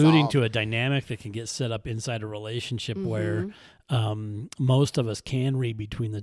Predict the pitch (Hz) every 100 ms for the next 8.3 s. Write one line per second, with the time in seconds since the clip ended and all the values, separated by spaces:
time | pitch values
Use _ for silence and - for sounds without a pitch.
0 | 107 104 101 101 110 135 113 107 127 110
1 | 101 104 - 131 117 - 123 117 107 107
2 | 110 - 117 110 - 123 104 127 113 110
3 | 123 120 117 117 104 101 131 175 151 117
4 | 104 113 113 180 180 185 - 123 113 110
5 | 104 156 127 117 - 131 110 117 131 120
6 | 113 107 131 120 - 117 107 120 113 104
7 | - 123 135 - 113 104 196 180 147 120
8 | - 113